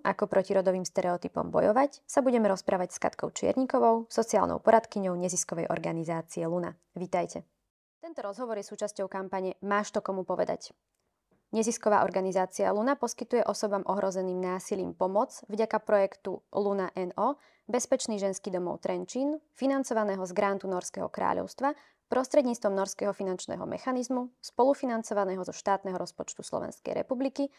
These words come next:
v rámci programu S K nula deväť Domáce a rodovo podmienené násilie.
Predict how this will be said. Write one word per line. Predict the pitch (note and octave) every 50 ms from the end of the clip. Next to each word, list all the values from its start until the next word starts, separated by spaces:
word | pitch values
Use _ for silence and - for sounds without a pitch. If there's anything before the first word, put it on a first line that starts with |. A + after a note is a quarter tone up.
| _ _ _ -
v | G3+ A3+
rámci | C4 C4+ C#4 C4 - A#3
programu | - A3 G#3 G3+ G#3 G3 F#3+ - - -
S | G3 - -
K | - - G3 F#3+ F#3+
nula | F3+ F3 E3+
deväť | - F#3+ G3+ B3 C4+ - - _ _ _ _ - F#3
Domáce | A3 A3 B3 A#3+ A#3 - A#3+ F#3+
a | F#3
rodovo | F#3 F#3 F3+ F3+ F3+ F3+
podmienené | - F3+ F3 F#3 F#3 F3+ F#3 F#3 F#3
násilie. | F3+ F3 F3 F3+ - - G#3 - - -